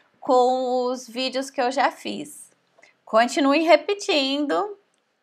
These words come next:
pra poder memorizar e aprender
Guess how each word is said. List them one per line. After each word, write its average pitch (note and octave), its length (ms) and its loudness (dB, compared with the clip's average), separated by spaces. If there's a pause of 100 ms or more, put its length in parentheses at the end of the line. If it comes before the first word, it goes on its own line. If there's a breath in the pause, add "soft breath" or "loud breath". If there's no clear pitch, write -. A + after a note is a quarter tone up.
(380)
pra A3 320 12
poder A3+ 640 0
memorizar G#3+ 840 4
e G3+ 80 0
aprender G#3 920 -2